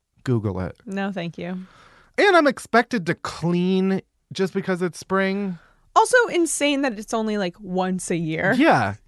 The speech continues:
Speaker 1: Guess what, motherfuckers? My apartment is filthy year-round,
Speaker 2: <laughs>
Speaker 1: and we're not making any decisions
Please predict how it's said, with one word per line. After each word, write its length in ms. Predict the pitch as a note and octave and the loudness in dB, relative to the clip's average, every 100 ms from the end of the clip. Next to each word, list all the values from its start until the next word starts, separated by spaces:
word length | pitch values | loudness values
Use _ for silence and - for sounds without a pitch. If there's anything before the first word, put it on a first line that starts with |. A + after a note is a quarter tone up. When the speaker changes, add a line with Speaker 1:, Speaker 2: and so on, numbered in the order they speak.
| _ - | _ -8
Speaker 1:
Guess 280 | B2+ B3 - | 2 2 4
what, 120 | C4+ F#3 | 4 4
motherfuckers? 760 | E3+ D3+ E3+ D#3 E3+ E3 D3+ - | 4 4 2 2 2 2 0 0
My 160 | E3+ | 0
apartment 340 | G3 G#3+ G#3+ G#3 | 2 0 2 -2
is 120 | - | -4
filthy 600 | - E3 E3 E3 D#3+ D3 | -2 0 0 0 0 -2
year-round, 720 | B2 B2+ A#2+ G#2+ E2+ F#2 G2+ G#3 | 0 0 2 0 -4 -8 -8 -6
Speaker 2:
<laughs> 40 | C4 | 0
Speaker 1:
and 120 | F3+ | 2
we're 100 | G3 | 4
not 180 | G3+ G#3 | 4 4
making 340 | F3 F3 F#3 E3+ | 2 2 0 0
any 220 | D3+ D#3+ | 0 0
decisions 720 | D#3+ - C#3+ C3+ C3+ B2+ G#2+ | -2 -2 -4 -2 -4 -4 -6